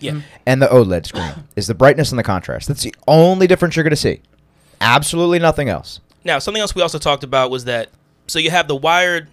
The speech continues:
Speaker 1: the wired lan. I mean, you can go ahead and plug straight Ethernet straight into it, which is awesome,
Speaker 3: Yeah.
Speaker 1: badass. I love that idea.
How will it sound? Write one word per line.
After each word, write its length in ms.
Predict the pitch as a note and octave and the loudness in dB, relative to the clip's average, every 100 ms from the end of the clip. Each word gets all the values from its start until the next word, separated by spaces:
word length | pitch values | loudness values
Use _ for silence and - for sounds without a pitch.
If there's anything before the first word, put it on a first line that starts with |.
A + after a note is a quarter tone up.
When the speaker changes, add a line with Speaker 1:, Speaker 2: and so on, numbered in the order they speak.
| _ | _
Speaker 1:
the 80 | C#3 | -8
wired 320 | D#3 F3+ E3 | -2 0 -2
lan. 300 | C3+ C3+ C3 B2+ | -4 -6 -6 -8
I 40 | C#3 | -8
mean, 60 | |
you 120 | C3+ | -8
can 120 | B2 B2+ | -12 -12
go 140 | C3 | -4
ahead 100 | C#3+ | -4
and 80 | B2+ | -4
plug 220 | - D3 | -4 -4
straight 240 | - D3 C#3+ | -4 -8 -8
Ethernet 380 | D#3 D#3 D3 C3+ | -10 -6 -6 -4
straight 240 | D3 C3 | -4 -4
into 240 | B2+ C3 | -6 -8
it, 80 | B2+ | -6
which 140 | C3+ C3 | -8 -6
is 40 | |
awesome, 380 | - D#3+ C#3+ G2+ _ | 2 2 2 -8 _
Speaker 3:
Yeah. 160 | D#3 E3 D3 | 2 4 2
Speaker 1:
badass. 60 | A2+ | -2
I 60 | C#3+ | -4
love 160 | F3 | -2
that 120 | D3 C#3+ | 0 0
idea. 340 | B2+ A#2+ | 0 -6